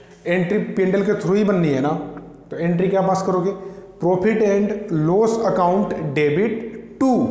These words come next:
investment fluctuation reserve। And इसी तरीके से profit and loss account debit to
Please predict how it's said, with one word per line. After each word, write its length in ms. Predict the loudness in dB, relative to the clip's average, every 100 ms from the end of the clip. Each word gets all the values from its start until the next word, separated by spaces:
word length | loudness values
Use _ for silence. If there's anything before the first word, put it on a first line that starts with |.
| -4 -6 -10 -14 -6
investment 680 | -2 0 0 0 0 -2 0
fluctuation 600 | -2 -2 0 0 0 0 0 0
reserve। 420 | 2 4 4 2 -2 -6 -10 -2
And 340 | -2 -2 -2 0
इसी 280 | 2 2
तरीके 260 | 4 4 4
से 200 | 4 2 0 -2 -6 -10 -8 0
profit 420 | 0 2 2 2
and 160 | 2 4
loss 220 | 2 2
account 420 | 2 2 2 0 -4 -6 0
debit 420 | 2 2 0 -2 -6 -10 -4
to 140 | 0